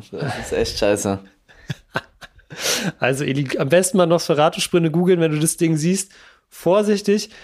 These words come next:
Speaker 2: ich kann dir sagen, was ich gemacht hab. Ich hab die gefangen und dann hab ich sie einfach, äh, in der, in der Hasenheide freigelassen. Also, wenn ihr in der nächster <laughs> Zeit in der Hasenheide seid, bisschen aufpassen.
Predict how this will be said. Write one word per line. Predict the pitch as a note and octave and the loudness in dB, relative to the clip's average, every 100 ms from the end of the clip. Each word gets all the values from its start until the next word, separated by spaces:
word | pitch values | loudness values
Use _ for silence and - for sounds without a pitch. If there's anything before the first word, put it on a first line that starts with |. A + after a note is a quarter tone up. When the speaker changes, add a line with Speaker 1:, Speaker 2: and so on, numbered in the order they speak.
| - | -14
Speaker 2:
ich | - D3 | -8 -2
kann | E3+ | 0
dir | E3+ | 2
sagen, | D#3+ D#3+ D#3 | 4 4 4
was | D3 | 0
ich | - - | -4 -2
gemacht | E3 D#3+ | 0 0
hab. | E3 | 0
Ich | D3 D3 | -2 -4
hab | - | -4
die | |
gefangen | C3+ C3 C#3 C#3 | -6 -2 0 2
und | B2+ | 0
dann | B2 | -2
hab | A#2+ | -2
ich | A#2+ | -4
sie | - | -4
einfach, | A#2+ A2+ A#2+ | -4 -4 -8
äh, | C#3+ A#2+ A#2+ - | -6 -4 -4 -4
in | B2+ | -2
der, | B2 A#2+ A2+ | -2 -2 -6
in | - | -4
der | B2+ A2+ | -2 2
Hasenheide | C3 C3 B2+ B2 A#2 | 2 0 0 -2 -2
freigelassen. | - A#2+ B2 A2+ - B2 - - - - | -4 -4 -2 -4 -6 -10 -14 -20 -20 -4
Also, | C3 C3 | -2 0
wenn | C#3+ | 0
ihr | C#3+ C#3+ C#3+ C#3+ | 2 4 2 0
in | C#3+ C3+ | -2 -2
der | C3+ | 0
nächster | C3 - - D#3+ | 0 -2 -2 0
<laughs> | |
Zeit | - F3 F3 | 0 0 0
in | - | 2
der | D3+ | 2
Hasenheide | D3 D3 C#3 C#3 C3 | 4 2 0 0 0
seid, | B2+ B2+ - - - - | 0 0 -2 -10 -14 -14
bisschen | - A#2 A#2+ | -8 -6 -4
aufpassen. | A2+ - - - B2+ | -4 -4 -6 -10 -10